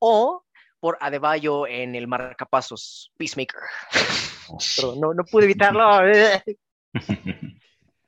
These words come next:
Speaker 1: Y pues, se ve, se ve bueno, al, al menos ella, Daniel Brooks, ella después de verla en Peacemaker es como, sí, blogs más de ella.
Speaker 2: Sí, yo también. Eh, digo, tiene potencial. Aquí la cosa es solo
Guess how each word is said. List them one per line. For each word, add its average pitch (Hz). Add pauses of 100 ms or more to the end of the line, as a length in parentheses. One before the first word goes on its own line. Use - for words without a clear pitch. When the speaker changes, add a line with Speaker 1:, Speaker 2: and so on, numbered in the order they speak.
(680)
Speaker 1:
Y 185
pues, - (320)
se -
ve, 226
se 214
ve 262
bueno, 415
al, 233
al 240
menos 370
ella, 214
Daniel 190
Brooks, - (240)
ella 165
después 214
de 254
verla 233
en 208
Peacemaker 202
es -
como, 139
sí, - (1120)
blogs -
más 160
de 156
ella. - (1200)
Speaker 2:
Sí, 90
yo 95
también. 80 (160)
Eh, 82 (560)
digo, 110
tiene 170
potencial. 131 (320)
Aquí 113
la 139
cosa 127
es 120
solo 120